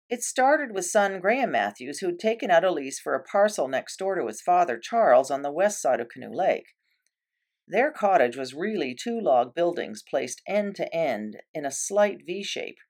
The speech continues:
in order to form a triangle-shaped bathroom in the center. This design made it difficult to heat. As recounted by the family,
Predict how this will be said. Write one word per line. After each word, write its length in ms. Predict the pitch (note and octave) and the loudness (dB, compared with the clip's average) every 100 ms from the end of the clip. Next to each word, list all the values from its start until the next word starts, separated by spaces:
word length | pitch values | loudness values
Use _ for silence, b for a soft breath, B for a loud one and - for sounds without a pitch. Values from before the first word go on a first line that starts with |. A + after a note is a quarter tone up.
| _ _ _ _ - | _ _ _ _ -6
in 120 | A#3+ | 0
order 240 | D4 D4+ | 2 2
to 80 | G#3+ | -2
form 300 | F3 F#3+ F3 | -2 2 2
a 80 | C3+ | 2
triangle-shaped 920 | - G3+ A3+ A3 D3 B2 - D3 - - | -2 0 4 2 0 -6 -4 -4 -4 2
bathroom 440 | D3+ E3+ - A2+ | 4 4 -2 -10
in 80 | G#2+ | -10
the 80 | A2 | -8
center. 400 | - G#3+ G#3 - _ _ _ _ _ _ _ _ | -4 -4 -4 -12 _ _ _ _ _ _ _ _
This 280 | - B3 F4 | -6 -4 -4
design 560 | - F3 E3+ E3+ C#3 B2 | -4 2 6 6 6 2
made 180 | C#3 C3 | -2 -2
it 220 | - - | -6 -6
difficult 480 | A#3+ E3 - - - | -4 -4 -6 -12 -12
to 80 | |
heat. 380 | G#3+ F#3+ D3 - - _ _ _ _ _ _ | -14 -10 -10 -12 -20 _ _ _ _ _ _
As 160 | - G#3+ | -4 -2
recounted 600 | A#3 A3 D4 E4+ D#4+ - | -4 -2 -2 0 -2 0
by 160 | C3+ | 2
the 80 | B2 | 0
family, 640 | A#2 F3+ G3+ F#3 E2+ C#2 | -2 -2 0 0 -6 -8